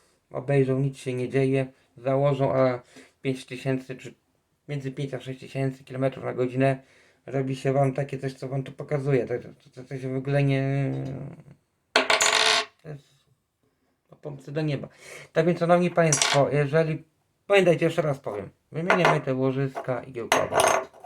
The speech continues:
Dziękuję bardzo wielkie za ma-, materiał, za obejrzenie tego materiału. E, daj łapkę w gó-, daj łapkę w górę. Nie wiem, kto łap-,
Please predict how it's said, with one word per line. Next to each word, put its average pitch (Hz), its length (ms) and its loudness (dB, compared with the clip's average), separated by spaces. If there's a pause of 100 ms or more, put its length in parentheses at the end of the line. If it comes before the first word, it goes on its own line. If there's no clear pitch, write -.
(640)
Dziękuję 214 400 6
bardzo 175 280 2
wielkie 156 300 -2
za 147 120 0
ma-, 147 200 2 (380)
materiał, 202 500 4 (920)
za 127 180 -6
obejrzenie 151 560 0 (300)
tego 127 140 -12
materiału. 147 560 -2 (2500)
E, 147 300 -8
daj 196 200 8
łapkę 170 420 6
w 147 80 -4
gó-, 160 320 0
daj 165 160 8
łapkę 170 440 4 (460)
w 127 120 -20
górę. 147 520 4 (260)
Nie 135 160 -2
wiem, 127 160 -6
kto 135 160 -6
łap-, 131 260 0